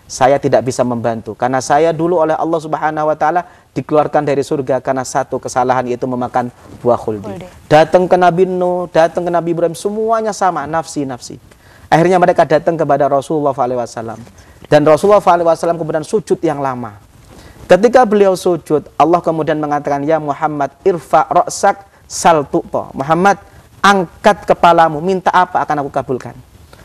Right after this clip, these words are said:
Speaker 1: Maka Rasulullah sallallahu alaihi wasallam kemudian meminta kepada Allah untuk mahsyar ini diselesaikan. Itulah yang namanya asy-syafa'atul uzma.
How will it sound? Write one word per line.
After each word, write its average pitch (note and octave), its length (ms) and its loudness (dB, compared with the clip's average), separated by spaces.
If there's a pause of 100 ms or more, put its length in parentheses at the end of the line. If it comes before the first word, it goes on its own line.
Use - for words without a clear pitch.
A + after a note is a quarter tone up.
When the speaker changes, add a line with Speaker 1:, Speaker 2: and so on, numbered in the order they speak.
(120)
Speaker 1:
Maka D3+ 240 4
Rasulullah E3+ 240 6
sallallahu D#3 320 4
alaihi D3 80 0
wasallam D3+ 240 -2
kemudian D#3 240 -4
meminta F3+ 320 -2
kepada D#3 240 0
Allah F3+ 320 -2 (320)
untuk E3 400 0
mahsyar D3+ 400 -2
ini D3 160 -6
diselesaikan. B2 640 -10 (480)
Itulah E3 240 4
yang C#3+ 160 0
namanya C#3+ 320 0
asy-syafa'atul C3+ 720 0
uzma. A2+ 400 -6